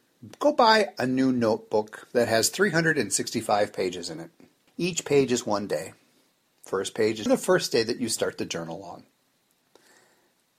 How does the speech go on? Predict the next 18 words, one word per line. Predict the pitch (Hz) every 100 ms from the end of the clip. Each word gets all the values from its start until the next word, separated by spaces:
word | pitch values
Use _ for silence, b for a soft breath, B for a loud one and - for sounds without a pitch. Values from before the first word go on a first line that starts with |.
| _
And | 190 208 -
in | 202
just | 175 247 233 - - _ _ _ -
two | -
or | 277 262
three | 269
words | 254 180 180 175
on | - 135 135
one | 170 165
line, | 107 98 110 110 120 _ _ _ _ _ _ _ _ _ _ _ _ _ _ _ _ _ _
write | 143 214 226
down | 202 208 214
something | 180 208 208 - 143
that | 151 -
made | 127 123 143
you |
feel | 165 131 127
good. | 151 233 127